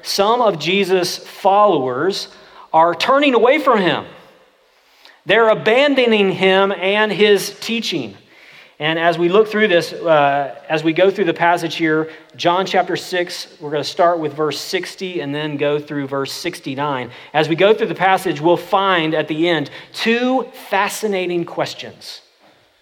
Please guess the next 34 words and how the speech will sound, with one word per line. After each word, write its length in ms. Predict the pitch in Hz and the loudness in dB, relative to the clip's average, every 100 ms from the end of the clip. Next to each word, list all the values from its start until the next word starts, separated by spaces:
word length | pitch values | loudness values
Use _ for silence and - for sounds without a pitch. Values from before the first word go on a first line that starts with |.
| _ _ _ _ - | _ _ _ _ -8
Two 280 | - 269 277 | 0 0 2
fascinating 720 | 240 214 208 220 196 190 175 | 2 2 2 0 0 0 -2
questions 480 | - 180 - 156 135 | 0 0 0 -6 -4
that 120 | 151 | -4
we're 120 | 156 | -2
gonna 200 | 156 143 | -2 -4
focus 460 | - 185 180 175 - | 0 0 2 0 -4
the 140 | 143 | -4
bulk 260 | 135 175 180 | 0 0 0
of 100 | 165 | 0
our 120 | 147 | 0
time 280 | 165 156 147 | -2 -4 -2
on 140 | 135 | -4
this 160 | 123 - | -6 -6
morning. 260 | 156 123 120 - | -6 -6 -10 -12
One 460 | 156 156 226 226 190 | -2 4 4 4 2
is 160 | 180 170 | 0 -2
a 60 | |
question 500 | 175 202 180 - 156 | 0 0 0 -2 -6
from 240 | 139 156 131 | -4 -6 -4
Jesus, 800 | 180 254 247 127 165 208 - - - _ _ _ _ _ _ _ _ _ _ 156 | -2 -2 -2 0 0 -2 -8 -16 -20 _ _ _ _ _ _ _ _ _ _ -6
and 120 | 156 | -4
the 60 | |
second 680 | 151 - 269 277 190 156 196 - | -4 0 2 2 2 -2 -2 -4
is 160 | 170 | -2
a 80 | 170 | -2
question 600 | - 196 202 - 196 175 | -2 2 2 2 -2 -2
from 320 | 160 180 156 | -2 -2 -2
Peter 680 | 143 - 285 202 127 131 180 180 - _ _ _ _ _ | -4 -4 0 0 0 -2 -6 -10 -20 _ _ _ _ _
in 140 | 156 | -4
response 800 | 156 151 - - 180 180 180 - | -2 -2 -4 -2 0 0 -4 -10
to 160 | - 156 | -8 -8
Jesus' 640 | 127 147 160 120 113 - | -6 -6 -6 -6 -10 -12
question, 480 | - 117 101 - 101 | -6 -6 -6 -12 -18